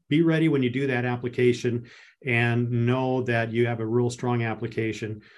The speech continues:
A lot of times people will just throw in an application just because, because it becomes available and they're not ready for it. So they either get a, a, um, you know, a bad rating on it, or maybe they're, they're,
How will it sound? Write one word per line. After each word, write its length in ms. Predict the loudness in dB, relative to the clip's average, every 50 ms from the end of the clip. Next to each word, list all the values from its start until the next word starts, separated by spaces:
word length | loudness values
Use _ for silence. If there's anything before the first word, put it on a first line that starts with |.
| -14 _
A 60 | -2 0
lot 220 | 2 4 4 2
of 60 | 2
times 380 | 0 0 0 0 0 0 -2 -2
people 240 | -4 -4 -2 0 0
will 80 | 0
just 240 | 0 0 -2 -2 -2
throw 160 | -2 0 0 0
in 60 | 0
an 60 | 0
application 600 | 0 -2 -2 -4 -6 -2 0 -2 -2 -2 -2 -4
just 160 | -6 -6 -4 -4
because, 340 | -6 -4 -2 -2 -2 -2
because 340 | -2 -4 -4 -4 -4 -4 -6 -6 -10 -6
it 140 | -4 -2 0
becomes 400 | 0 0 0 0 0 0 0 0
available 840 | -2 -4 -6 -4 -2 0 2 2 2 0 -2 -4 -6 -6 -8 -8 -12 -16 -20 -20 -20 -20 _ _ _ -2
and 340 | 0 0 2 0 0 0 0
they're 140 | 0 0
not 340 | 0 0 0 0 -2 -2 -2
ready 280 | -2 -2 -2 0 -2 -4
for 320 | -4 -2 -2 0 2 0
it. 120 | 0 -2 -4
So 200 | -6 -6 -6 -4
they 140 | -2 0
either 200 | 2 0 0 0
get 220 | -2 -4 -2 -2 -4
a, 100 | -4 -6 -8 -8 -8 -6 -6 -6 -8 -10 -10
a, 40 | -10
um, 360 | -8 -8 -8 -8 -8 -10 -12 -10 -6
you 100 | -6 -4
know, 300 | -4 -4 -4 -6 -8 -12 -18 -20 -20 -20 _ -12
a 60 | -8
bad 360 | -2 0 2 2 2 2 2
rating 320 | 2 2 2 2 2 2 2
on 220 | 2 2 2 2
it, 160 | 0 0 -2 -4
or 180 | -4 -4 -4
maybe 360 | -2 -2 -2 0 0 0 0 0
they're, 360 | 0 0 0 -2 -2 -4 -6 -10
they're, 480 | -8 -4 -2 -2 -2 -2 -4 -4 -6